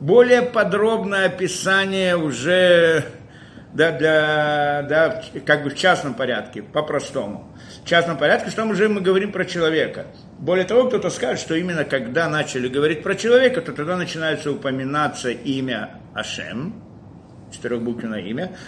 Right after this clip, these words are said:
А до этого, поскольку человек, ну, по сути, не по-, хотя он там был, г-, сказано, что он был создан, но не было, ра-, не рассказывалось о его событиях, как он себя вёл, как не вёл и так далее, то поэтому, как бы говорится, о сотворе-, создании самого мира, и там упоминается Элоким.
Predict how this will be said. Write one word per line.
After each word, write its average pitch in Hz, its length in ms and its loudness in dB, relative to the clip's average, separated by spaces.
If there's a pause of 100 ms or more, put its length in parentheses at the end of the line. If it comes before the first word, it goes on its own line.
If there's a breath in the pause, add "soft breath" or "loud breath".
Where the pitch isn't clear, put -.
(100)
А 147 120 4
до 165 80 2
этого, 220 260 6
поскольку 185 380 -2
человек, 180 540 -4
ну, 185 220 -2
по - 200 -2
сути, - 320 -2
не 170 120 0
по-, 156 120 -2
хотя - 240 -2
он 156 280 -4
там 151 240 -2
был, 185 120 -2
г-, 147 240 0
сказано, 208 340 2
что 160 120 -4
он 139 100 -4
был 143 100 -2
создан, 107 500 -6 (380 loud breath)
но 165 140 -8
не 185 160 0
было, 151 540 4
ра-, 143 200 2
не 147 140 2
рассказывалось 151 540 2
о - 20 -2
его 131 160 -2
событиях, 139 480 -4
как 131 160 -4
он 127 80 -8
себя 120 200 -4
вёл, 151 220 2
как 117 200 -6
не 131 60 -8
вёл 156 240 -2
и - 40 -10
так 123 160 -6
далее, 196 280 4
то 135 140 -4
поэтому, 185 640 -2 (200 loud breath)
как 151 180 -2
бы 143 60 -8
говорится, 165 420 0
о 196 220 2
сотворе-, 156 460 -2
создании 151 420 0
самого 123 360 -4
мира, 233 400 0 (320 loud breath)
и - 80 -4
там 233 240 -2
упоминается 180 480 -2
Элоким. 139 380 -6